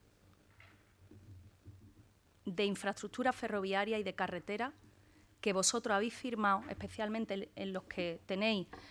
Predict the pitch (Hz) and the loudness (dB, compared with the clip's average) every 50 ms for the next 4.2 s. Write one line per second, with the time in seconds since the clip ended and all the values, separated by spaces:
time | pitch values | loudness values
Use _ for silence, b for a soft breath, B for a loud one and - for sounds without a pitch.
0 | B B B - 196 185 185 202 240 247 220 196 185 208 190 - - 247 247 - | B B B 2 2 4 4 4 2 4 4 2 2 2 -2 -2 -2 -2 0 2
1 | 226 220 214 214 220 214 - 202 190 - - 185 185 208 208 202 220 196 190 - | 2 2 4 4 4 4 4 2 0 2 2 2 2 2 2 0 0 -2 -2 -4
2 | - 214 202 208 208 - 190 190 185 - - 208 196 196 202 208 208 b b b | -2 -2 -2 -2 -2 -4 -4 -2 0 0 0 0 0 0 0 -2 -2 b b b
3 | b b - - 202 - 208 196 196 196 196 190 160 190 180 175 - 196 190 190 | b b -4 -4 -2 0 2 2 2 2 2 2 2 0 -2 0 0 0 0 2
4 | 190 190 202 202 | 0 -2 -4 -6